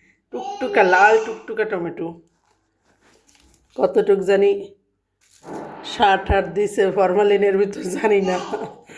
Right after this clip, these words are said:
আল্লাহ পাক জানে। এত টুকটুকা বানাইতে, দেখ রান্না করে খাবো, আল্লাহ ভরসা।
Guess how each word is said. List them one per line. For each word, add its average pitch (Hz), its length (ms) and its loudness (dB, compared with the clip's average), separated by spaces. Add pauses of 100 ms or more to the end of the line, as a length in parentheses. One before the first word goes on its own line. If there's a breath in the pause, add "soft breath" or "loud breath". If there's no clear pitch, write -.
(460 loud breath)
আল্লাহ 190 320 4
পাক 180 260 2
জানে। 190 280 4
এত 190 420 -4
টুকটুকা 196 540 0
বানাইতে, 196 540 2 (1300)
দেখ 240 300 0
রান্না 180 320 2
করে 185 200 0
খাবো, 196 240 0
আল্লাহ 175 260 2
ভরসা। 170 440 -4